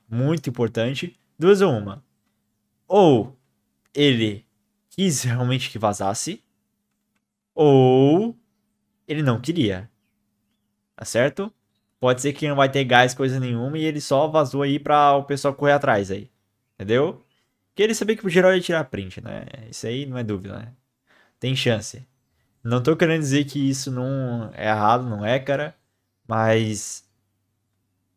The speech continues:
tem essa chance. <laughs> Tem essa chance dele querer nos trollar também, né? Também tem, né? Mas mais cedo ou mais tarde, essa fruta entraria, a fruta do gás, pra dentro do Blox. Então, pode ser que,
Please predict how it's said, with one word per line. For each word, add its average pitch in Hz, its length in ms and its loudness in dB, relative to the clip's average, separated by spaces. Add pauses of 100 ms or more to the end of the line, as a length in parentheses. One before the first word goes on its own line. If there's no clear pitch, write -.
(180)
tem 104 140 -2
essa 113 220 0
chance. 131 400 0
<laughs> 127 640 0
Tem 139 120 4
essa 147 220 4
chance 156 320 0
dele 156 160 -2
querer 151 300 2
nos 143 160 -10
trollar 143 360 4
também, 107 280 -6
né? 98 180 -14 (1000)
Também 131 240 0
tem, 107 220 -2
né? 107 100 -16 (460)
Mas 214 180 0
mais 240 160 2
cedo 220 180 -2
ou 214 40 0
mais 208 180 2
tarde, 180 440 4
essa 139 420 2
fruta 151 460 -2
entraria, 143 580 4
a 147 40 2
fruta 120 280 -8
do 113 80 -2
gás, 107 280 2
pra 117 160 -4
dentro 110 140 -6
do 104 280 -4
Blox. 110 540 -2 (360)
Então, 131 800 2
pode 127 280 2
ser 123 280 -2
que, 104 840 -2